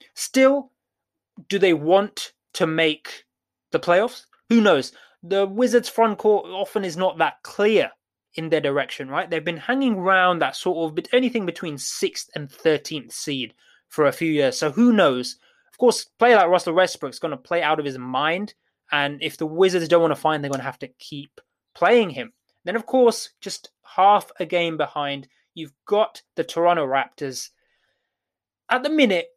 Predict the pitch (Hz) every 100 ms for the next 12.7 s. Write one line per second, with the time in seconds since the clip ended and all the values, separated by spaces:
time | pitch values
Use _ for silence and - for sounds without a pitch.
0 | _ - 190 - - 247 247 262 233 214
1 | 190 180 165 156 - _ _ - 180 170
2 | - 160 165 - 185 170 160 147 - 156
3 | - 160 165 156 147 135 - 156 151 143
4 | 135 - 156 143 135 123 _ _ _ _
5 | _ _ _ _ _ 175 127 - - 185
6 | 233 - 165 175 - 190 160 156 160 143
7 | 160 143 143 139 135 _ 151 135 - 131
8 | 113 _ _ - 226 240 220 208 _ _
9 | _ _ 170 190 254 - 233 208 190 170
10 | 170 - 185 160 151 _ _ _ _ _
11 | 185 180 165 165 - _ _ - 262 -
12 | _ - 180 262 233 123 -